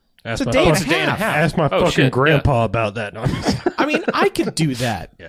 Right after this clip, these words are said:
Speaker 1: no, no,
Speaker 2: And they do sneak back down and get all the supplies and shit that Killdozer
Speaker 3: Uh, yeah,
Speaker 2: didn't
Speaker 3: yeah.
Speaker 2: ruin. And they're like, "Fill that truck with diesel fuel and let's, <laughs> let's all convoy up to the hills." It's like, "No, you fucking idiots."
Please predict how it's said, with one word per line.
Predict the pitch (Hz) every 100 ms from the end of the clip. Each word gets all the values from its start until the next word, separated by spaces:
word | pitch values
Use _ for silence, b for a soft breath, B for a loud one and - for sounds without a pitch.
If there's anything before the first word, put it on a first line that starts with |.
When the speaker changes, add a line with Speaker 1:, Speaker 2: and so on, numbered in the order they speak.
| -
Speaker 1:
no, | 104
no, |
Speaker 2:
And | - 330 339 330 -
they | 196 262
do | 277 330
sneak | - 254 254
back | 208 226
down | 262 277 208
and |
get | 143
all | 170 170
the | 165
supplies | 156 - 208 285
and | 135
shit | - 131 -
that | 135
Killdozer | - 165 160
Speaker 3:
Uh, | 156 143
yeah, | -
Speaker 2:
didn't | 165 151
Speaker 3:
yeah. | 131
Speaker 2:
ruin. | 247 170 117 170 b b b b b b _ _ _
And | 208 202
they're | 202
like, | 190 190 - 156 170
"Fill | - 214 233
that | 247 247 - -
truck | - 220 233 226
with | 196 131
diesel | 143 233 - 185
fuel | - 160 151 160 185
and | 123 160 156
let's, | 170 - 165
<laughs> | 151 175 - 175 156 139 220 226
let's | 226 226
all | 190 196
convoy | - 180 202 170 175
up | 175
to | 196
the | 151
hills." | 147 196 185 156 156 b b b
It's | -
like, | 170
"No, | 160 175
you | 151
fucking | - 110 101 95
idiots." | 92 98 -